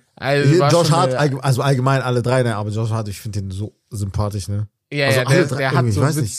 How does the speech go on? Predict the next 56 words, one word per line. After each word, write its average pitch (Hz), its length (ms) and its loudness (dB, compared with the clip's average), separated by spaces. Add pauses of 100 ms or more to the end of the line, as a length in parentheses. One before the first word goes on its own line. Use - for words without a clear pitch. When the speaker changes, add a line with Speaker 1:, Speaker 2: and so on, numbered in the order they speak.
Speaker 2:
nicht. - 0 - (100)
Speaker 1:
Ja, 123 120 0
ja, 123 120 -2
genau. 131 320 -2 (200)
Und 131 120 -2
dann 143 120 2
Speaker 2:
Ja. - 20 0
Speaker 1:
meinte 165 240 0
Josh 147 260 -2
Hart 170 220 2
so, 170 160 -2
die 143 300 -8
Reporter 139 460 -4
haben 139 120 -4
ihm 123 280 -6
die 123 60 -6
Story 160 300 0
erzählt, 185 400 0
die 143 120 -4
DiVincenzo 151 520 -6
gesagt 170 320 -4
hat. 226 160 -4
Speaker 2:
Ja. 131 200 6
Speaker 1:
Und 131 180 -2
dann 127 120 0
meinte 131 340 -2
er 135 180 2
so, 123 120 -4
ja, 127 200 4
ich 117 140 -4
bin 127 120 -4
ein, 117 180 -4 (360)
ich 123 160 -8
bin 139 100 -2
ein 131 100 2
nettes 131 280 -2
Arschloch 120 400 -4
oder 95 160 -6
so, 117 80 2
irgendwie 123 240 4
Speaker 2:
<laughs> - 0 -
Speaker 1:
sowas. 110 320 -2 (120)
Deswegen, 113 540 -2 (260)
äh, 113 340 -6 (100)
mag 135 200 -2
man 123 140 -8
mich 107 160 -10
nicht. 104 160 -4 (120)
So. 110 240 -4 (500)
Und, - 120 -2
Speaker 2:
Ja, 139 140 2
Speaker 1:
ähm, 120 60 -4
Speaker 2:
da 135 340 0
Speaker 1:
aber 147 220 0
im 190 140 2
Spiel 180 580 0